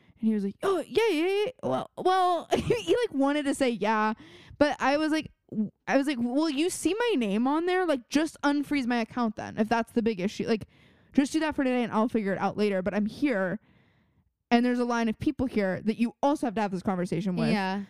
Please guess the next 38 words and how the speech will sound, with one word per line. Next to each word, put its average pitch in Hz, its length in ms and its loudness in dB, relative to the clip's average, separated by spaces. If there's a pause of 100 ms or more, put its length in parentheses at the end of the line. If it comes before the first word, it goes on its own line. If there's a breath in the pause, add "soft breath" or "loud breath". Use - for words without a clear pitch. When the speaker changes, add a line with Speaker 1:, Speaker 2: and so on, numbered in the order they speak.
Speaker 1:
So, - 140 0
like, 226 300 -2
can 262 140 2
we 254 80 0
just 247 120 0
move 262 140 0
this 240 140 -2
along 196 420 0 (160)
and 226 120 4
just 202 140 -2
let 190 140 -2
me, 208 240 -4 (560)
I've 247 180 6
been 277 160 2
paying 302 380 0
you 233 120 0
something. 214 560 -2 (200 loud breath)
It's 233 160 0
not 294 180 2
like 277 120 0
I 269 80 4
haven't 254 280 0
been 208 180 0
paying 240 380 0
you 180 320 -2 (400 soft breath)
every 220 220 4
mo-, 214 160 0
like, 233 180 0 (140)
you've 247 240 0
been 330 240 2
getting 254 280 0
something." 254 380 -2
Speaker 2:
What 294 260 -4
you 339 60 -2
need 359 160 -2
to 302 80 -6
say 247 280 -4
is, 196 200 -6